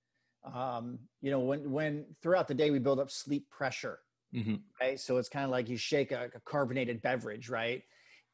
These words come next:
Speaker 1: And that builds up, which allows you to say, "Okay, I'm gonna go to sleep," right? There's other things that happen too. Um, but, um, when you nap, it, it's like turning the cap and tss, letting out some of that sleep pressure, um,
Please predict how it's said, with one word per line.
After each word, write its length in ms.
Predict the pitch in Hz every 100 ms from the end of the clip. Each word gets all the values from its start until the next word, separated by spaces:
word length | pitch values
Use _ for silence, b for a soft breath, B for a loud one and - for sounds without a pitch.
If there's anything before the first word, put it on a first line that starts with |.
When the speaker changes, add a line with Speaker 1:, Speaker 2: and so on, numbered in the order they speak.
| -
Speaker 1:
And 280 | 139 131 131
that 240 | 151 156
builds 360 | 147 135 127 120
up, 380 | 185 143 151 151
which 220 | 135 -
allows 360 | 131 123 127
you 100 | 123
to 60 | 123
say, 160 | 117 131
"Okay, 140 | 139 117
I'm 80 |
gonna 100 | 131
go 80 | 120
to 60 | 117
sleep," 380 | - 240 147 123
right? 120 | 139
There's 140 | 139
other 160 | 135 120
things 180 | 120 113
that 100 | 110
happen 280 | 107 117
too. 280 | 113 123 110 - _ _ _ _
Um, 400 | 139 127 117 120 107
but, 220 | 139 139 - b _ _
um, 440 | 139 127 123 123 -
when 180 | 147 147
you 100 | 143
nap, 440 | 139 220 180 151 -
it, 220 | 147 143 - _ _
it's 80 | -
like 160 | 135 -
turning 280 | - 165
the 80 | 143
cap 400 | - 156 165 147
and 140 | 131 127
tss, 720 | - - - - - - - -
letting 380 | 139 151 147
out 260 | 135 147 107
some 180 | - 131
of 60 |
that 180 | 123 120
sleep 360 | - - 202 -
pressure, 480 | 123 113 131 120 b b b b b -
um, 800 | 135 123 120 117 117 123 135 139